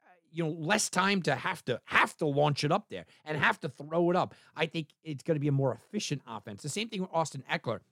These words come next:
I'm seeing total touchdowns and rushing touchdowns. Austin Eckler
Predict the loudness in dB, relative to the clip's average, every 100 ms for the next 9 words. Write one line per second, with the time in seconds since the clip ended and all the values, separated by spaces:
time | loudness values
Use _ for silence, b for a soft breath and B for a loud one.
0 | _ -6 -2 0 -2 -2 -4 0 6 8
1 | 6 2 -4 -8 -6 -4 -4 -6 B B
2 | -10 -4 0 0 0 -2 -4 -2 -2 -4
3 | b b b _ 2 2 2 2 4 4